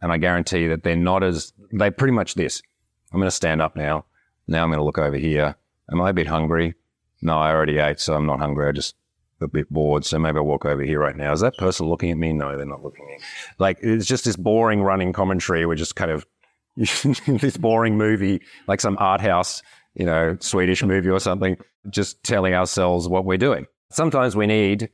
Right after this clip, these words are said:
to be able to think. It's good that we can. We can problem solve. We can, uh, nut through things. We can write poetry. We can, you know, imagine things.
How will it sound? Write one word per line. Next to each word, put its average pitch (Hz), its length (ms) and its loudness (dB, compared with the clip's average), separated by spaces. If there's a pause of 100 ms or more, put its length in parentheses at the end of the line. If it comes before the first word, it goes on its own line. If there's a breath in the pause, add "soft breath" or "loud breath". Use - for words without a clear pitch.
(120)
to - 100 -6
be 98 80 2
able 95 240 2
to - 20 -6
think. 113 340 -2
It's - 140 -20
good 107 200 2
that 98 80 0
we 92 100 2
can. 98 320 0
We 98 100 2
can 82 140 -2
problem 92 240 2
solve. 92 400 2
We 80 100 0
can, 80 220 0
uh, 78 300 0
nut 90 260 -2
through 95 220 0
things. 95 540 -2
We 85 100 -2
can 80 160 -2
write 85 180 0
poetry. 92 500 0
We 85 120 0
can, 78 340 0
you 85 120 -2
know, 85 280 -2
imagine 85 340 0
things. 92 460 -2